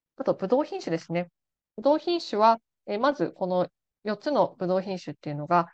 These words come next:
えー、まあ、ふた-、二つずつのチームに分けれないことには始まらないですよね。ということで、ちょっともう一個だけ資料を作ってみましたが、よいしょ。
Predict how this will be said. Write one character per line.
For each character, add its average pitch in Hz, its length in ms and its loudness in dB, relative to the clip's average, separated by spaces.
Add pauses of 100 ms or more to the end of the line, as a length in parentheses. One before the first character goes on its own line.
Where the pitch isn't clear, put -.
(160)
え 156 200 0
ー、 - 20 -2
ま 156 140 -2
あ、 151 120 -8 (220)
ふ - 100 -20
た-、 233 180 0 (260)
二 240 200 -2
つ 240 100 -4
ず 247 120 -2
つ - 100 -10
の 156 80 0
チ 294 200 -4
ー - 20 2
ム 196 100 0
に 156 100 0
分 170 160 -2
け 185 300 0 (240)
れ 196 140 2
な 160 100 0
い 151 80 -6
こ 156 100 -18
と 165 120 -6
に 151 100 -6
は 147 220 -6 (360)
始 175 140 -8
ま 160 100 -2
ら 160 120 -2
な 160 100 -4
い 151 60 -6
で 151 80 -12
す - 100 -20
よ - 80 -14
ね。 202 180 -10 (300)
と - 60 -10
い 214 40 -6
う - 20 -6
こ 220 100 -10
と 196 80 -2
で、 165 60 -2
ち - 80 -8
ょ 202 40 -6
っ - 40 -14
と - 100 -4
も 202 120 -8
う 208 40 -4
一 202 100 -10 (100)
個 202 120 -4
だ 190 100 -2
け 180 200 -10
資 202 120 -10
料 156 180 -2
を 147 220 -6 (400)
作 160 140 -10
っ - 20 -20
て 147 100 -12
み 147 120 -10
ま 147 140 -12
し - 80 -20
た - 80 -18
が、 196 140 0
よ - 60 -4 (1800)
い 190 40 -20
し - 140 -20
ょ。 - 40 -20